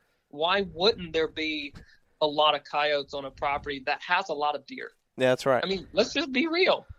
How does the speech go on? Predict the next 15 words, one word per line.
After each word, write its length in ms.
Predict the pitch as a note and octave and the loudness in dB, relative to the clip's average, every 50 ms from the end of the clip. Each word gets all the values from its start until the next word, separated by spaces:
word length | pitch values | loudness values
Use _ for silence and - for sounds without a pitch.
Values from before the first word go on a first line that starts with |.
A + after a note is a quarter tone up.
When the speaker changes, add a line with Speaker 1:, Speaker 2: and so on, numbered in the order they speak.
| _ _ - | _ _ 0
Speaker 1:
right? 240 | D#3+ E3 F#3+ A#3+ - | 4 4 4 4 4
Speaker 2:
Yeah. 140 | B2 A2+ - - _ _ _ _ _ | 2 -2 -2 -6 _ _ _ _ _
Speaker 1:
So, 260 | - - - G3+ G3 - | -6 0 2 2 2 2
so 180 | - - G#3 G3+ | 0 0 2 2
let's 160 | G3+ G#3+ G#3+ | 2 2 0
just 200 | - B3 A#3+ - - | -2 -8 -8 -4 -2
find 260 | G3 F#3+ G#3 A#3 A3+ | -2 -2 -2 -2 -4
the 60 | G3+ | -4
balance 380 | D#3+ - C#3+ D#3 F3+ G3 G3 - | 0 0 0 2 0 -2 -2 -6
between 360 | - F3 E3 - - F3+ E3 D#3 | -12 -14 -12 -10 -8 -6 -4 -2
it 80 | D3+ | 0
all 400 | D#3 D#3+ E3+ E3 D#3 D3 C#3+ D3 - _ _ _ _ - | 2 4 4 4 2 2 0 -2 -6 _ _ _ _ -8
and 180 | - D#3 D#3+ D3 | -6 -6 -4 -2
realize 520 | D3 E3 F3+ F3+ F3 D#3 D3+ D3+ D3 C#3+ - | -2 0 2 2 4 4 4 2 2 0 -2
that 320 | - D3 C#3+ C#3+ C3+ - | 0 2 2 2 2 0